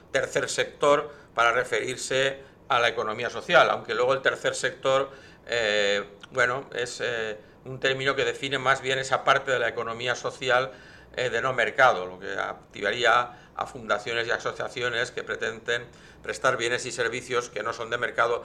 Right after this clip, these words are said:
sino que son de interés de las familias y de los hogares. Bueno, eh, hay que decir que en la economía social lo que se emplea en primer lugar es, mm, el concepto de economía social, explicarlo bien, para delimitar bien cuál es el perímetro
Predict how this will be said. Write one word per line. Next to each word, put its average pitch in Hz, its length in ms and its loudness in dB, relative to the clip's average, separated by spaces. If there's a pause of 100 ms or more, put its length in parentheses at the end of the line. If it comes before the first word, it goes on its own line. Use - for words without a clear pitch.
(200)
sino 113 260 -6
que 110 80 -6
son 117 160 -8
de 123 40 -6
interés 120 400 0 (360)
de 110 100 0
las 117 180 4
familias 123 800 0
y 113 40 -8
de 110 100 -4
los 110 220 -4
hogares. 101 460 2 (540)
Bueno, 143 300 4 (380)
eh, 117 800 2
hay 143 120 2
que 143 140 2
decir 147 520 0
que 120 80 -4
en 110 60 0
la 110 60 4
economía 113 320 -2
social 139 520 2 (280)
lo 107 180 -4
que - 60 -12
se 113 80 -10
emplea 117 340 0
en 120 80 0
primer 123 200 -2
lugar 131 400 4 (280)
es, - 300 -4 (420)
mm, 113 300 -14 (220)
el 120 160 -6
concepto 135 580 0
de 127 60 4
economía 120 360 -2
social, 120 300 2
explicarlo 113 560 0
bien, 151 320 -2
para 123 200 8
delimitar 120 520 4
bien 139 380 -2 (420)
cuál 135 160 6
es 143 140 2
el 135 160 0
perímetro 127 760 0